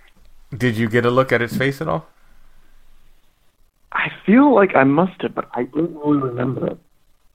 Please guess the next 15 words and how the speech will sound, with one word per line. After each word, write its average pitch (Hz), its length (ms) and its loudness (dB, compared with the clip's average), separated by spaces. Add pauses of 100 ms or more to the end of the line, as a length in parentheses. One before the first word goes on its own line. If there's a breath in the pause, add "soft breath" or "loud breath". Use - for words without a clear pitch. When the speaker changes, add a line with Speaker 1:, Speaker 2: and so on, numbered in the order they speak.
(100)
Speaker 2:
So 165 120 6
my 165 160 4
memory 180 480 -2
is 139 160 2 (260)
eidetic. 117 460 2
I 113 60 2
don't 160 180 4
have, 147 140 2
like, 127 120 2
a 180 140 -2 (240)
photographic 151 560 4
memory, 147 260 2
but 143 160 0
I 123 100 4
do 131 200 2